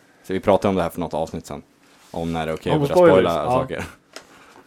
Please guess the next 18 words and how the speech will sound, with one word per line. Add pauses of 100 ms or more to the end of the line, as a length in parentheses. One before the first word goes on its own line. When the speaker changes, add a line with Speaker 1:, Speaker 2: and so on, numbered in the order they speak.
(420)
Speaker 1:
Eh,
kanske
inte
riktigt
okej
att
spoila
förra
säsongen
House
of
Cards
sen. (400)
Speaker 2:
Det
tycker
jag
inte. (200)
Speaker 1:
Nej.